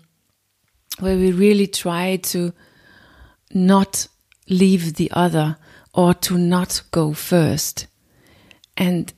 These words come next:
that's why we end up sabotaging our own desire for development, for a change, for something new. As I've said, I know this place,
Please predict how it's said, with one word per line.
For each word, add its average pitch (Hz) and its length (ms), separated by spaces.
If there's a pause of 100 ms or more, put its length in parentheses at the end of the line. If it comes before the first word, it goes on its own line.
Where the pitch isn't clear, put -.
(160)
that's 180 400
why 180 300
we 180 160
end 185 240
up 165 160
sabotaging 160 960 (320)
our 165 320
own 190 400 (580)
desire 165 600 (320)
for 151 520 (180)
development, 180 800 (320)
for 170 500 (340)
a - 60
change, 165 720 (220)
for - 180
something 160 480
new. 165 380 (2500)
As 190 160
I've 185 140
said, 214 400
I 180 260
know 180 320
this 180 240
place, 160 640